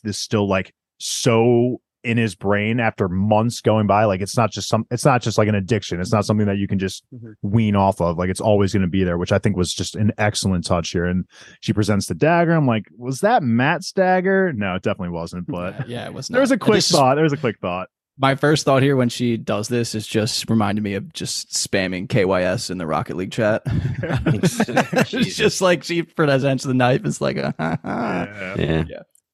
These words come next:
Speaker 3: I like
Speaker 4: Um,
Speaker 3: how, um, he says to her, he's like, "You sent him here"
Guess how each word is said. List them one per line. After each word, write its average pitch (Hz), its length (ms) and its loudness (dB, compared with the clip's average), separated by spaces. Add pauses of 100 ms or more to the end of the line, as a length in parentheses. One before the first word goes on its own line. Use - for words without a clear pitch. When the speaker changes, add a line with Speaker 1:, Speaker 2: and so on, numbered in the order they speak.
Speaker 3:
I 107 220 2
like 95 120 2
Speaker 4:
Um, - 60 0
Speaker 3:
how, 143 180 2
um, 123 240 0
he 143 220 -2
says 127 340 0
to 101 80 -6
her, 117 580 0 (280)
he's 107 200 -2
like, 107 160 -4
"You 135 260 2
sent 123 360 0
him 107 140 -4
here" 98 440 -10